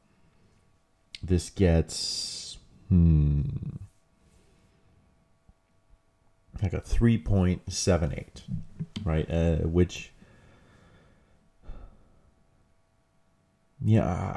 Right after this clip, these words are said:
I, I, I think that's fair. I think three point seven five is fair. Uh, I saw a lot of people ranting and raving, uh, on there about the chocolatiness. Uh, I think it's maybe a little, the, the roast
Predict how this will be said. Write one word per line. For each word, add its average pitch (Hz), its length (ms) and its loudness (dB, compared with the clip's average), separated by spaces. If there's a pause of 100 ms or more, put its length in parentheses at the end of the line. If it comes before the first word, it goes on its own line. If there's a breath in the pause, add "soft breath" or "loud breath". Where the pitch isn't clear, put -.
I, - 40 -14
I, - 160 -10 (120)
I 135 100 6
think 160 180 4
that's 113 200 4
fair. 85 200 2
I 98 80 4
think 127 220 2
three 110 240 2
point 101 280 4
seven 92 280 2
five 85 320 4
is 78 120 -4
fair. 80 360 2
Uh, 67 280 0
I 92 40 6
saw 95 180 4
a - 20 6
lot 95 220 8
of 95 60 2
people 87 300 4
ranting 87 420 2
and 78 160 0
raving, 80 540 2
uh, 80 280 0
on 82 220 0
there 78 220 2
about 78 320 -2
the 78 60 -12
chocolatiness. 78 920 -4 (560 soft breath)
Uh, 87 320 2
I 98 160 4
think 95 300 0
it's - 320 -4
maybe 95 480 2
a - 80 -4
little, 92 880 4 (1900 soft breath)
the, 92 180 -4
the 98 200 -2
roast 104 680 4